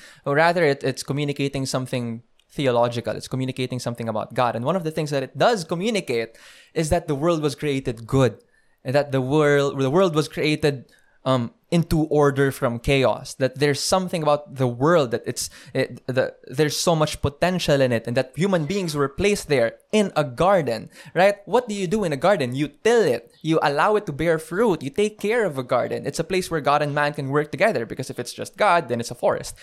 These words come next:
If it's just God, if it's just man, then it's a building. <laughs> And, uh, but the garden is a place where God, where God and man can work together. And I think these, these symbols, these images are particular, it's specific, it's on purpose.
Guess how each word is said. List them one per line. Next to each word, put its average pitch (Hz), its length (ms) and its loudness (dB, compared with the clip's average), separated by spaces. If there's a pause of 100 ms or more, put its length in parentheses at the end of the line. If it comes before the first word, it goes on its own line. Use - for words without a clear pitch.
If - 80 -6
it's - 140 -8
just - 240 -8
God, 131 140 -2 (100)
if - 280 -14
it's 160 140 -8
just 139 220 -2
man, 160 380 4
then 127 100 2
it's - 80 -4
a 131 40 -8
building. 139 380 0 (300)
<laughs> - 0 - (300)
And, 165 200 2
uh, 160 140 2 (300)
but 180 100 2
the 180 80 0
garden 202 380 4
is 170 100 -2
a 165 40 4
place 190 300 0
where 151 140 2
God, 147 400 2
where 135 140 -2
God 143 200 4
and 135 120 -2
man 139 200 0
can 127 200 -4
work 127 240 -2 (240)
together. 175 420 4
And 127 160 -4
I 135 100 0
think 220 200 -2
these, 151 400 -2 (200)
these 143 380 2
symbols, 156 600 0
these 131 320 -4 (180)
images 135 600 2
are 120 100 2 (240)
particular, 156 720 2
it's - 140 -8 (160)
specific, 131 720 0
it's - 320 -6
on 135 200 0
purpose. - 680 -2